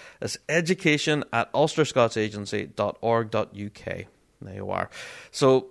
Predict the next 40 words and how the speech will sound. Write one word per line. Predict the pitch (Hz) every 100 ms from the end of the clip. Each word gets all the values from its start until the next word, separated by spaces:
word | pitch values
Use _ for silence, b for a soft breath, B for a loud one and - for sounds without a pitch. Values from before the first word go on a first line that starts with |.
| 147
Ulster | 160 160
Scots | - 151 156
Agency | 143 135 131
funding | 127 139 127 131 127
available | - 117 135 143 139 135 -
for | -
anyone | 135 156 135 117
wanting | 117 120
to | 113
run | 107 107
a |
bit | 101 104
of | 107
a |
piping | - 98 101 110
or | 113 120
drumming | 110 98 104 110
school. | - - 92 98 95 _ _ _ _
There | -
you | 98 101
are. | 95 95 _
Now, | - 117
that's | 143 147
just | 156 151 139
unique | 131 147 139 -
for | 131
folks | - 135 -
here | 123
in | 120
Northern | 117 110 127
Ireland, | 156 156 131 B B
and | - 165
I'm | 190
aware | 196 208 190
I |
have | 196 190
an | 208
international | 254 247 240 240 214 208 208
audience, | 190 170 170 - B B B
so | - 147 143